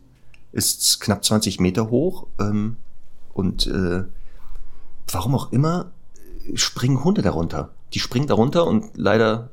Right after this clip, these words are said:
f-, überleben die das wohl nicht. Und natürlich ist die Frage, warum tun die das? Und dann ranken sich da sehr viele Mythen.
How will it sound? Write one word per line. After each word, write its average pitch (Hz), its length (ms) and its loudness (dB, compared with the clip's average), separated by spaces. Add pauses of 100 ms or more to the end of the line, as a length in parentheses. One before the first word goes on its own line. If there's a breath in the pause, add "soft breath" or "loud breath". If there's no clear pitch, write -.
f-, - 600 -10
überleben 95 360 0
die - 60 -2
das - 220 -8
wohl 73 100 -4
nicht. 160 320 -2 (440 soft breath)
Und 95 100 -2
natürlich 107 640 4
ist - 140 -6
die 95 60 -4
Frage, 90 340 -2
warum 80 160 -2
tun 127 200 2
die 107 80 2
das? 92 200 2
Und 85 100 -4
dann 87 120 4
ranken - 320 0
sich - 180 -4
da 82 120 2
sehr 87 180 2
viele 92 220 -4
Mythen. 113 580 2